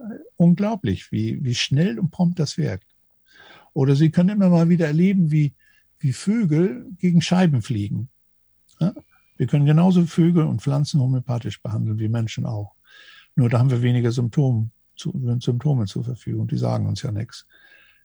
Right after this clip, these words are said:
Äh, wir können sie nur beobachten. Und die, die Vögel, die sterben am Schock und nicht an Verletzungen unbedingt. Die können sich zwar die,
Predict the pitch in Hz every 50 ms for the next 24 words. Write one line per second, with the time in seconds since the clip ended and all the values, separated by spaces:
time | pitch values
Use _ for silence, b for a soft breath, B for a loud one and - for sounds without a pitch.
0 | _ _ 185 139 127 123 123 120 117 123 120 110 - 131 123 123 120 127 127 120
1 | 123 135 156 151 139 123 113 104 - - 131 127 127 131 - - 147 139 156 190
2 | 156 135 160 156 - - 202 226 254 - 196 151 165 151 - - - 165 165 160
3 | 160 151 156 147 - - 214 202 - - - _ _ _ _ _ _ _ _ _
4 | _ - 131 151 170 - 147 135 123 - 143 143 165 175 175 - - 120 117 120
5 | 113 113 107 - 117 117 117 104 - 110 - 143 147 147 139 117 - - - 120
6 | 117 117 117 113 110 110